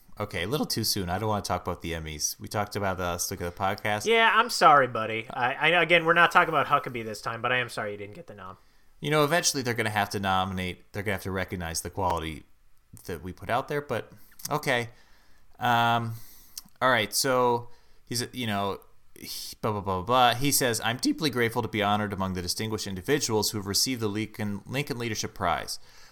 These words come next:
Speaker 1: I support the important work that the Foundation, Library, and Museum are doing, and I'm pleased to play a small role in helping raise awareness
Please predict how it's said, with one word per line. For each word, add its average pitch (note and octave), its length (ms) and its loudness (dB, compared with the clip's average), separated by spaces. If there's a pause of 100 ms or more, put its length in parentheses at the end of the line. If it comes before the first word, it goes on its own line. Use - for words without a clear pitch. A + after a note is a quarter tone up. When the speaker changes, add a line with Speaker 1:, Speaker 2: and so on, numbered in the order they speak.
Speaker 1:
I A2 100 -2
support D3 280 0
the D#3+ 80 -4
important B2 340 -2
work A#2 180 -2
that G#2 100 -4
the F#2+ 80 -6
Foundation, G#2 500 -2
Library, G2+ 280 -2
and F2+ 80 -6
Museum A2 300 -6
are A2 60 -6
doing, A2 260 -4
and G2 80 -6
I'm G2 60 -6
pleased C3+ 460 -4
to G#2 40 -4
play - 220 -4
a E2+ 60 -2
small D#3 420 6
role G#2 480 2 (240)
in F#2+ 80 -4
helping A#2 440 -2 (260)
raise A2+ 400 0
awareness G#2+ 600 0